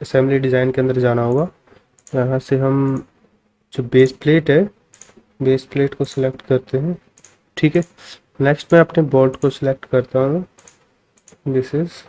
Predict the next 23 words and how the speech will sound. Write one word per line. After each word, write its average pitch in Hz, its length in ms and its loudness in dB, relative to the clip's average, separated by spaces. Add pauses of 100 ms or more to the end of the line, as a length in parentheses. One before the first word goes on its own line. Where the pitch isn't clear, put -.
(200)
and 131 300 -2
okay, 127 260 0 (720)
ये 135 100 2
open 131 320 2
हो 131 120 4
गया 135 160 2
है। 175 200 -2
यहाँ 131 220 0
से 139 180 -2
मैं 135 140 0
mat 131 360 0
लगाता 123 380 0
हूँ 135 180 -2
इन 135 160 0
दोनों 123 240 0
के 127 80 2
बीच 123 280 -4
में। 196 80 2 (920)
Just 147 280 -12
a 131 120 -4
minute, 143 440 -4 (500)
select 131 420 -6
this 190 240 0